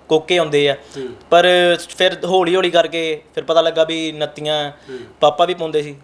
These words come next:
Speaker 1: ਉਸ ਤੋਂ ਬਾਅਦ ਫਿਰ ਮੈਂ ਵੀ ਸ਼ੁਰੂ ਕੀਤੀਆਂ, ਪਾਪਾ ਨੂੰ ਵੇਖ ਵੇਖ ਕੇ ਮੈਨੂੰ ਫਿਰ ਸ਼ੌਂਕ ਪੈ ਗਿਆ ਤੇ ਫਿਰ ਮੈਂ ਵੀ ਪਾ ਹੀ ਲਈਆਂ।
Speaker 2: ਮੈਂ ਇੱਕ ਜਿਹੜੀ ਗਾਣੇ ਦੀ ਗੱਲ ਕਰੂੰਗਾ ਨਾਭੀ ਪੱਗ ਵਾਲੇ ਦੀ, ਇਹਦੇ ਵਿੱਚ ਦੱਸਣ ਦੀ ਕੀ ਕੋਸ਼ਿਸ਼ ਕੀਤੀ ਗਈ ਹੈ ਨਾਭੀ ਪੱਗ ਗਾਣੇ ਦੇ ਵਿੱਚ?
Speaker 1: ਇਸ ਗਾਣੇ ਦੇ ਵਿੱਚ ਦੱਸਣ ਦੀ ਕੋਸ਼ਿਸ਼ ਕੀਤੀ ਗਈ ਹੈ, ਦੇਖੋ ਵੀ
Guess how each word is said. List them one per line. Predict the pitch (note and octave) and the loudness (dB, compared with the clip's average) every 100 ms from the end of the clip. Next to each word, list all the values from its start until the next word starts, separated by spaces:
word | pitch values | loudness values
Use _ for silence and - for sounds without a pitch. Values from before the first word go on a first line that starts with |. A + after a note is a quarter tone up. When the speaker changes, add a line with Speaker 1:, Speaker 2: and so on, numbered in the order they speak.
| - | -8
Speaker 1:
ਉਸ | D3+ | -6
ਤੋਂ | C3 D3+ | -2 0
ਬਾਅਦ | D3+ D3 | 2 2
ਫਿਰ | D3 | -2
ਮੈਂ | C3+ B2+ | -2 -6
ਵੀ | |
ਸ਼ੁਰੂ | C#3+ D3+ | -6 -8
ਕੀਤੀਆਂ, | D3+ C#3+ C#3+ | -8 -6 -2
ਪਾਪਾ | C#3+ C#3 D#3+ | 0 0 0
ਨੂੰ | D#3+ | 2
ਵੇਖ | D3 | 2
ਵੇਖ | C#3+ D3 | 4 2
ਕੇ | D#3+ | 2
ਮੈਨੂੰ | D#3 D3+ D3+ | -2 -4 -2
ਫਿਰ | D#3+ | 0
ਸ਼ੌਂਕ | - D3+ D3 | 2 2 2
ਪੈ | D3 C#3+ | 2 2
ਗਿਆ | C3 C3+ | 2 0
ਤੇ | D3+ | -2
ਫਿਰ | D#3+ C#3+ | -6 -6
ਮੈਂ | C#3 | -4
ਵੀ | C#3 | -6
ਪਾ | C#3+ A#2+ | -4 -6
ਹੀ | A2+ | -4
ਲਈਆਂ। | A#2+ A2 G#2 - - - | -8 -12 -16 -20 -10 -2
Speaker 2:
ਮੈਂ | A#3+ | 0
ਇੱਕ | B3+ | 0
ਜਿਹੜੀ | B3 F#3 | -2 2
ਗਾਣੇ | E3+ F3 | 4 4
ਦੀ | F#3 | 2
ਗੱਲ | F#3 F3 | 2 2
ਕਰੂੰਗਾ | F3 F3+ | 4 4
ਨਾਭੀ | F3+ D3+ D#3+ | 4 0 -2
ਪੱਗ | F#3+ D3 | -2 -2
ਵਾਲੇ | C#3+ C#3+ | 0 -2
ਦੀ, | C3+ E3 | -2 2
ਇਹਦੇ | F#3+ A3 | 2 4
ਵਿੱਚ | G#3 G#3+ | 4 4
ਦੱਸਣ | D#3 E3 - G#3 | 2 2 4 4
ਦੀ | F#3+ | 4
ਕੀ | F#3+ A#3 | 0 -6
ਕੋਸ਼ਿਸ਼ | A3+ F3+ - F#3+ | 0 0 2 -2
ਕੀਤੀ | - F3 E3 D3+ | -4 -6 -4 -4
ਗਈ | D3 | -2
ਹੈ | D3 | -2
ਨਾਭੀ | C#3+ D3 | 0 -2
ਪੱਗ | E3+ C3+ | -2 -4
ਗਾਣੇ | A2+ A2+ | -6 -8
ਦੇ | G#2+ | -8
ਵਿੱਚ? | G#2+ G2 - - - - - - - - | -10 -12 -14 -18 -20 -20 -20 -20 -10 2
Speaker 1:
ਇਸ | A3+ A3+ | 2 4
ਗਾਣੇ | A3 | 2
ਦੇ | G#3+ | 2
ਵਿੱਚ | A3 G3+ | -2 -2
ਦੱਸਣ | F3 F3 | -6 -8
ਦੀ | F3 | -8
ਕੋਸ਼ਿਸ਼ | E3+ E3 E3+ | -8 -10 -12
ਕੀਤੀ | D#3+ D#3 D3+ D3+ | -14 -14 -12 -10
ਗਈ | D3+ | -6
ਹੈ, | D#3 | -4
ਦੇਖੋ | D3+ D#3 | -4 -4
ਵੀ | D#3 D#3+ | -2 -4